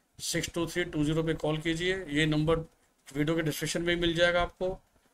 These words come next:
और मैं हमेशा आपको कहता हूँ कि my time is limited, my time is costly। तो सारी counseling मैं खुद करता हूँ, आपसे बात मैं खुद करता हूँ। कोई हमने staff रखे हैं, staff for the paperwork, लेकिन आपके साथ बात करना, आपको सलाह देना, आपके साथ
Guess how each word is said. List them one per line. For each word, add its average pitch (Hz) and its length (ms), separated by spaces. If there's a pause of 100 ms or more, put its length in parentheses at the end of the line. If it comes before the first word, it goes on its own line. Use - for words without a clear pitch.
(260)
और 139 80
मैं 147 120
हमेशा 151 260
आपको 165 140
कहता 160 260
हूँ 180 140
कि 156 240
my 147 220
time 160 300
is 151 120
limited, 156 480
my 139 140
time 147 260
is 143 100
costly। 151 360 (760)
तो 123 340 (120)
सारी 160 300
counseling 160 400
मैं 170 100
खुद 170 120
करता 160 280
हूँ, 175 80
आपसे 165 280
बात 147 320
मैं 160 120
खुद 160 140
करता 156 260
हूँ। 175 80
कोई 165 120
हमने 151 200
staff 156 420 (240)
रखे 370 220
हैं, 180 80
staff 175 300 (580)
for 147 200
the 151 160
paperwork, 160 500
लेकिन 165 340
आपके 156 300
साथ 165 180
बात 151 260
करना, 156 280
आपको 151 440
सलाह 143 320
देना, 151 260
आपके 147 380
साथ 151 380